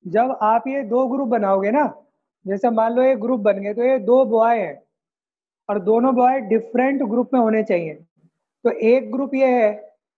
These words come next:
इस, इस, ये वाला group हो गया, एक ये group हो गया, तो कोई से भी दो group हो गए होंगे ना। अब दो group में ये वा-, ये एक बॉय है, एक ये बॉय है और ये दोनों बॉय अलग-अलग होने चाहिए।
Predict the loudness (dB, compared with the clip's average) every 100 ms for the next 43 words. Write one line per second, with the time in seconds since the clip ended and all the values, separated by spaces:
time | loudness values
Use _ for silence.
0 | _ _ _ _ _ _ _ _ -2 -2
1 | -2 0 0 2 2 4 2 0 -2 0
2 | 0 2 0 2 2 2 0 0 -2 0
3 | 0 0 -2 0 2 2 2 0 2 2
4 | 0 -2 0 0 0 0 0 0 -2 -10
5 | _ _ _ _ _ _ _ -4 -2 2
6 | 2 2 -4 -4 -4 -4 -4 -8 _ _
7 | _ -4 2 4 2 -2 -10 -10 -2 2
8 | 4 2 2 2 2 2 2 2 2 0
9 | 2 2 2 2 2 4 2 0 -4 -10
10 | _ _ -6 0 2 2 2 0 2 2
11 | 2 2 0 2 0 -2 -2 -2 -2 -2
12 | -4 -6